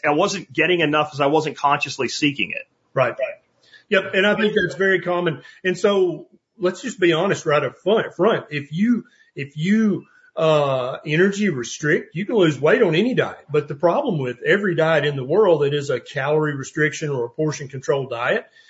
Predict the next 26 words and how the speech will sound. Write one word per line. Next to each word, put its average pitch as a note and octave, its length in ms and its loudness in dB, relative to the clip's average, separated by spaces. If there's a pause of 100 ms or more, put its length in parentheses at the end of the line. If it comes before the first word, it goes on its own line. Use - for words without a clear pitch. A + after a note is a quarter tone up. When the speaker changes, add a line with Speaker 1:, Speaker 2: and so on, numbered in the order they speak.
(220)
Speaker 2:
is D#3 180 0
that E3 200 2
it F3 80 2
is, F#3 760 0
by D3+ 160 -2
definition, E3 680 -2
a D3+ 80 -8
semi-starvation D3+ 1120 -2
diet. F3+ 380 -2 (180)
And C#3 340 -6
Jack D#3+ 280 0
has F3+ 240 4
animals G3 460 0
on C#3+ 180 -4
his C#3+ 240 -4
farm. B2+ 480 -4
I've B2+ 140 -10
seen G#3 220 4
'em. G#2+ 180 -4 (600)
If C#3+ 240 -4
you, A#3+ 380 2
if D#3+ 260 -2
you A#3+ 240 0
starve G3 560 2
your F#3+ 200 0
ducks - 640 -2